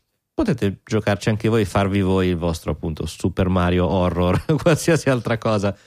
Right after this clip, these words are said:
e ci fate sapere. E, e invece, vabbè, per me anche qua siamo sul, eh, molto faceto, però magari invece ci trovate anche qualcosa di estremamente serio, questa, eh, telecamera di sicurezza della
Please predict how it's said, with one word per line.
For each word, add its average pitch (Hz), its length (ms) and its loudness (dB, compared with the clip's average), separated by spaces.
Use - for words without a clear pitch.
e 107 140 -4
ci 104 100 -2
fate 95 280 -4
sapere. 87 440 -4
E, 170 380 -2
e 175 80 0
invece, 170 300 4
vabbè, 120 360 2
per 123 160 0
me 165 180 2
anche 110 360 -2
qua 78 260 -4
siamo 117 480 0
sul, 101 380 0
eh, 92 280 0
molto 107 300 -2
faceto, 110 480 -2
però 101 160 0
magari 90 280 0
invece 82 300 -6
ci 87 180 -6
trovate 95 360 0
anche 98 180 -4
qualcosa 107 300 0
di 104 80 2
estremamente 120 400 -2
serio, 180 220 2
questa, 104 440 0
eh, 104 580 0
telecamera 147 400 0
di 127 100 2
sicurezza 139 600 0
della 110 500 2